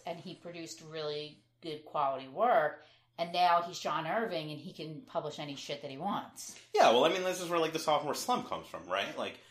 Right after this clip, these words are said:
Speaker 2: you're under a lot of scrutiny, you're working really hard, you're trying to prove yourself, you put a ton of work into the first album, you have less eyes on you, and less time to work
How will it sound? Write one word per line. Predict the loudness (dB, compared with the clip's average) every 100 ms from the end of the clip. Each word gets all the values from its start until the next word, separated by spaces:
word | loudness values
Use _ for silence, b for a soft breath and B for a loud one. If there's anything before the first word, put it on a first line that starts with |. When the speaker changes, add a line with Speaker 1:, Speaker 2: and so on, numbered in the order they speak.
| B B
Speaker 2:
you're | 2
under | 4 6
a | 6
lot | 6 4
of | 2
scrutiny, | -4 -4 -2 -2 -2
you're | -2
working | -2 -4
really | -2 -2 0
hard, | 2 4 2 0
you're | -2
trying | -4 -4
to | -6
prove | -6 -6
yourself, | -6 -4 -2 -2 -4 b b b b
you | -12 -6
put | -4
a |
ton | -2 -2 -2
of | -4 0
work | 2 2
into | -2 -4
the | -4
first | 0 0 0 -4 0
album, | 0 0 -4 -8 -12 -18 _ _ _ _ _ _ _ _ _
you | -6 -2
have | 4 4 6
less | 4 4 2
eyes | 2 4 4
on | 2 -2
you, | -4 -8 -8 -2
and | 0
less | 2 2 0
time | 0 0 2
to | 2
work | 2 0 -2 -8